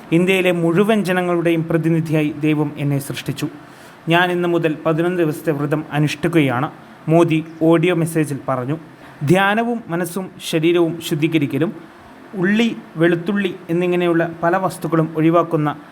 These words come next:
പ്രത്യേക സാത്വിക് ഭക്ഷണവും ഉൾപ്പെടുന്ന വ്രതമാണ് പ്രധാനമന്ത്രി അനുഷ്ഠിച്ചത്. ഒരു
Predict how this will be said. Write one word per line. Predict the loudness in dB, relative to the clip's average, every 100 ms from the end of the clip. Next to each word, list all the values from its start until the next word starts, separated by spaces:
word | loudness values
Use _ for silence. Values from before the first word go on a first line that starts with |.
| -20 -8 -2
പ്രത്യേക | -2 0 0 2
സാത്വിക് | -2 0 0 2 -2 -8 -6
ഭക്ഷണവും | -4 -2 -2 -2
ഉൾപ്പെടുന്ന | -2 -2 -2 -2
വ്രതമാണ് | 0 0 2 0 -2 -6
പ്രധാനമന്ത്രി | -8 -2 0 2 0 -2 -6 -6
അനുഷ്ഠിച്ചത്. | -4 -2 -4 -6 -8 -8 -10 -20 -20 -20 -20 -2
ഒരു | 2